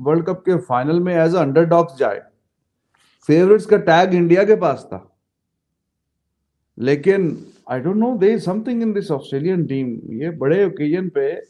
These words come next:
अ, अक्सर ऐसी परफॉर्मेंस दिखाते हैं कि बस पूछिए। वो मैं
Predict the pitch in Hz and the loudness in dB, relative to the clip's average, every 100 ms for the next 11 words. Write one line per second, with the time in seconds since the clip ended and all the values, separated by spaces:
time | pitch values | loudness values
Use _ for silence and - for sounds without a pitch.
0 | _ _ _ _ _ _ _ _ _ _ | _ _ _ _ _ _ _ _ _ _
1 | _ 117 120 117 - 127 - - 226 165 | _ -8 -6 -6 -8 -14 -2 4 4 2
2 | - - _ _ _ _ _ _ _ _ | -10 -20 _ _ _ _ _ _ _ _
3 | - 117 202 185 139 160 185 156 131 131 | -14 -8 -4 -4 -2 -2 0 -2 -2 -2
4 | 151 160 147 139 135 _ - 143 151 123 | -2 -2 0 -2 -8 _ -8 -6 -4 -4
5 | 123 135 135 127 - | -4 -4 -4 -4 -8